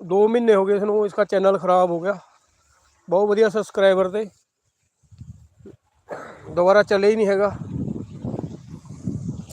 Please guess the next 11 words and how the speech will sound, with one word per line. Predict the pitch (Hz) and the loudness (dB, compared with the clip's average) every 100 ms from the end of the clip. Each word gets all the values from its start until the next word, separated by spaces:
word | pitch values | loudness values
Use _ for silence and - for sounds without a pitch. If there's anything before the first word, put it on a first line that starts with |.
| - - - | -20 -20 -14
YouTube | 175 220 226 220 | -4 -4 -2 -2
ਨੇ | 226 | -2
ਪਤਾ | 196 | 0
ਨਹੀਂ | 202 196 | -2 -2
ਕਿਸ | 208 | -4
ਚੀਜ਼ | - 202 | -2 0
ਵਾਸਤੇ | 190 190 - 196 | 2 2 2 -6
ਸਟ੍ਰਾਈਕ | - 185 185 | -4 0 0
ਪਾ | 170 185 | 2 0
ਦਿਆ | 180 190 | 2 0
ਮੁੜਕਾ, | - - 196 | 0 -2 -2